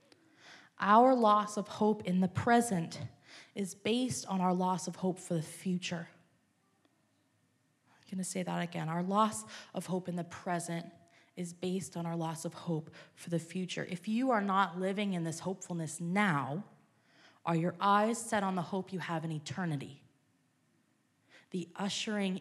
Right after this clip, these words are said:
in of the kingdom of God. We've all been taught from an early age that we'll all live happily ever after. And we pursue this illusion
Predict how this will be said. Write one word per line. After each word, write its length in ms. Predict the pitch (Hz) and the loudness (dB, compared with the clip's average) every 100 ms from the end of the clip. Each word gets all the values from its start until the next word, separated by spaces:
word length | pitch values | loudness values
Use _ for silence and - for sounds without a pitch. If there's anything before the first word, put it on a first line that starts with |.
| - | -6
in 420 | 156 190 185 175 - | -4 -2 0 -2 -6
of 120 | - | -10
the 80 | 160 | -10
kingdom 460 | - 214 190 170 | -4 -2 -2 -4
of 140 | 170 - | -8 -8
God. 560 | - - - - - - _ _ _ _ _ _ _ _ _ _ _ _ _ _ _ _ _ _ _ _ _ _ _ _ _ _ _ _ _ - - - - | -6 -4 -4 -6 -12 -18 _ _ _ _ _ _ _ _ _ _ _ _ _ _ _ _ _ _ _ _ _ _ _ _ _ _ _ _ _ -20 -20 -10 -2
We've 180 | 240 | 2
all 300 | 226 226 233 | 6 6 6
been 180 | 240 240 | 4 0
taught 580 | 233 - 240 208 - - | -2 -2 2 2 0 -6
from 160 | 196 196 | -4 -2
an 100 | 196 | -2
early 380 | 196 202 208 202 | -2 -2 -4 -2
age 540 | 190 190 190 180 - | 0 0 0 -2 -4
that 480 | 180 170 156 - - _ _ | -2 -2 -2 -8 -20 _ _
we'll 120 | 180 175 | -10 -2
all 240 | 220 247 | 0 0
live 200 | 208 175 | 0 -2
happily 500 | - 262 277 285 269 - | -2 -8 -6 -6 -6 -6
ever 320 | 190 208 202 | -6 -6 -8
after. 460 | 160 156 - - - - _ _ _ _ _ _ - - - - _ _ - | -10 -12 -14 -20 -20 -20 _ _ _ _ _ _ -20 -20 -20 -20 _ _ -6
And 120 | 214 | -2
we 100 | 240 | 0
pursue 400 | 277 370 - 349 | 0 -4 -2 0
this 220 | 370 294 170 | 0 -4 -4
illusion 640 | 160 147 151 147 147 | -4 -4 -6 -8 -8